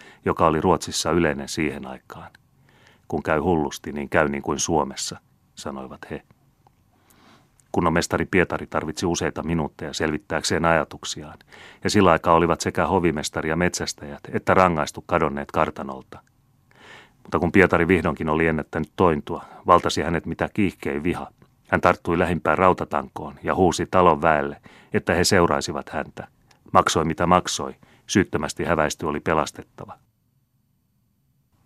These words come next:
Olihan siellä useita, joiden suuttumus oli yhtä suuri kuin isännöitsijänkin, mutta ei ollut kaikilla hänen rohkeuttaan. Useimmat luikkivat tiehensä, kun taistelusta alkoi tulla täysi tosi,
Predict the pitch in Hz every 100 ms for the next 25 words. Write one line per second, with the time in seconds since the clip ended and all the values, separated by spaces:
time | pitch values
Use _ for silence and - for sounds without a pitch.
0 | - 82 73 73 82 80 85 78 69 69
1 | 69 76 - 78 - 73 - 85 80 80
2 | - - 87 76 78 76 87 78 69 65
3 | - - 67 - - _ _ - - -
4 | - 95 92 92 - 104 92 80 73 80
5 | 85 95 - - 67 _ - - - _
6 | _ _ - - _ - 92 92 82 -
7 | 90 - 76 73 - 92 76 71 - 78
8 | 73 78 - 73 - 78 73 82 73 80
9 | 76 - 87 - - 82 -